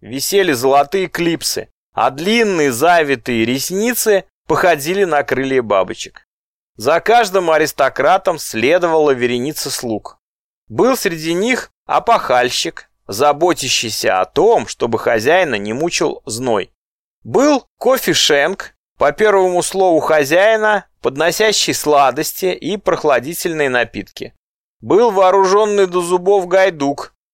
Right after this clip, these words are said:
устремляющий арбалет на каждого, кто подходил слишком близко. И был даже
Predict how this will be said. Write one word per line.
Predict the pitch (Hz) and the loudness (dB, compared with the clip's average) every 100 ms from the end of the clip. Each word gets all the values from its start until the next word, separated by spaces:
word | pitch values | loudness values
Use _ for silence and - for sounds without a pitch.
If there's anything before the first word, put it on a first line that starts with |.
| - | -6
устремляющий | 139 - 190 190 202 208 190 190 | -4 0 0 2 2 2 2 2
арбалет | 180 165 170 175 196 190 | 2 2 2 4 2 0
на | 175 185 | 0 0
каждого, | 202 190 160 127 120 98 | 4 4 2 2 2 2
кто | - - 135 | 0 -2 -2
подходил | 135 - 151 147 196 | -4 -2 -2 0 -2
слишком | 180 131 143 - 143 | -2 -4 -4 -4 -4
близко. | 120 110 101 - 95 _ _ _ _ - | -2 -2 -4 -8 -10 _ _ _ _ -6
И | 156 | -4
был | 160 233 269 | 0 2 2
даже | 196 180 208 180 175 131 92 | 2 2 4 2 2 2 -2